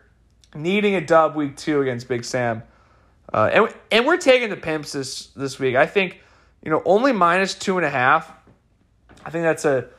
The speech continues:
a steal of a line to get the Pimps. I mean, that's, that's a lot of value. I think they're not gonna, you know, lose two in a row here, especially needing a win coming up. You know, Big Sam overperforming last week, maybe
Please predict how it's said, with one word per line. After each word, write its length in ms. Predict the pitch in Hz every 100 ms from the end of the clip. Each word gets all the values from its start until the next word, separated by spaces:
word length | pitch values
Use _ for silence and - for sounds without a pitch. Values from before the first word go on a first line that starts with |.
| _ _ _ -
a 100 | -
steal 460 | - - 190 175
of 80 | 165
a 80 | 151
line 420 | 139 139 135 127
to 60 | 123
get 160 | 135
the 60 | -
Pimps. 580 | - 131 117 101 - - _ _ - _ _ -
I 100 | 127
mean, 340 | 123 120 117
that's, 480 | 135 147 147 - - _ _ _ _ _ _ _
that's 280 | 151 160 160
a 40 |
lot 220 | 160 151
of 60 | 139
value. 400 | 143 135 135 135
I 140 | 139
think 300 | 147 180 160 _ _ _
they're 180 | 156 165
not 240 | 156 156
gonna, 240 | 160 151 147 _
you 100 | 147
know, 120 | 135
lose 280 | 131 139 131
two 240 | - 147
in 60 | 139
a 60 | 127
row 240 | 123 123
here, 160 | 127 120
especially 480 | 123 165 - 165
needing 340 | 135 139 143 131
a 60 |
win 240 | 123 127 120
coming 280 | - 139 131
up. 220 | 120 -
You 80 | 135
know, 160 | 113 - _ _ _
Big 180 | - 180
Sam 540 | - 180 180 185 175 -
overperforming 920 | 165 185 185 180 - 165 185 170 175
last 380 | 160 156 160 -
week, 180 | 170 151
maybe 600 | 160 160 156 156 156 -